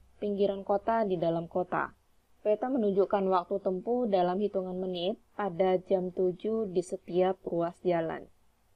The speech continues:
Pertanyaannya, Murni ingin melakukan perjalanan dari Diamond ke Anston. Rute tercepat membutuhkan waktu tiga puluh satu menit adalah, jadi angka-angka yang terdapat pada gambar ini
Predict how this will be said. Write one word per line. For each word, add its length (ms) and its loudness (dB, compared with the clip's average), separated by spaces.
Pertanyaannya, 760 0
Murni 400 2
ingin 240 4
melakukan 560 0
perjalanan 800 2
dari 720 4
Diamond 640 -4
ke 320 2
Anston. 640 -4
Rute 320 -2
tercepat 400 -2
membutuhkan 640 0
waktu 480 0
tiga 240 -2
puluh 160 -4
satu 240 -4
menit 320 -4
adalah, 560 0
jadi 240 0
angka-angka 560 0
yang 160 0
terdapat 320 0
pada 240 0
gambar 320 0
ini 480 -2